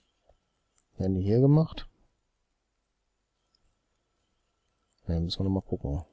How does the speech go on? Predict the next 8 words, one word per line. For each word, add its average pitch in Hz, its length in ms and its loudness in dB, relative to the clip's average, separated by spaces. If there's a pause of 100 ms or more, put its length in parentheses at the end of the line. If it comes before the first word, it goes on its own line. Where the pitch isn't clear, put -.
(3500)
Eisenstange 104 840 0
wird 117 180 0
mit 113 220 0
einer - 200 -4 (160)
Eisenplatte 85 1000 -2
gemacht. 73 840 -8 (1000)
Aber 107 560 0
wo? 82 460 2